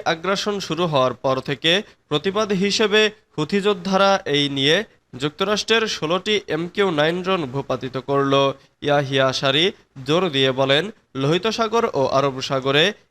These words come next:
ইসরায়েল এবং দেশটির সঙ্গে সংশ্লিষ্ট জাহাজগুলোর চলাচলে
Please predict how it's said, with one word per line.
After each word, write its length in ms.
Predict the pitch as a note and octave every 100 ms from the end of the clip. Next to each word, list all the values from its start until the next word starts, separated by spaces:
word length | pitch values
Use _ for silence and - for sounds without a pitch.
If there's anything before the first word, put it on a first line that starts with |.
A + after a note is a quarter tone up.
| -
ইসরায়েল 460 | D3+ D#3 G3 A3 A3+
এবং 260 | - G#3 G#3+ F3
দেশটির 400 | D3 - - G3+
সঙ্গে 360 | F#3+ G#3 G#3 G3+ -
সংশ্লিষ্ট 560 | D#3 E3+ - G3 G3 - E3 A#2
জাহাজগুলোর 760 | C3+ C#3 B2+ B2 B2+ C3 D3+ G3 - _ -
চলাচলে 520 | D3+ D3 C#3 C3